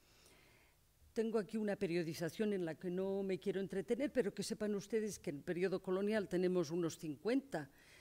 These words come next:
grandes parlamentos entre mil quinientos noventa y tres y mil ochocientos tres, y en el periodo republicano unos veinte parlamentos entre mil ochocientos once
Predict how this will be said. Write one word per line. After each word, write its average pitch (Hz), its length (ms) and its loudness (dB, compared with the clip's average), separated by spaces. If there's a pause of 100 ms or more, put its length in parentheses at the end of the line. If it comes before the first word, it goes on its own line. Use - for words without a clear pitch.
(140)
grandes 180 400 0
parlamentos 220 880 -2
entre 151 200 -4
mil 151 200 -2
quinientos 151 360 -4
noventa 160 340 -2
y 151 60 -2
tres 175 280 -4
y - 20 -4
mil 147 140 -4
ochocientos 151 640 -8
tres, 349 400 -2 (440)
y 190 80 2
en 196 80 4
el 185 100 0
periodo 185 360 2
republicano 226 840 0 (500)
unos 180 280 2
veinte 190 260 2
parlamentos 196 680 0
entre 156 240 0
mil 160 140 2
ochocientos 170 640 -4
once 202 360 -2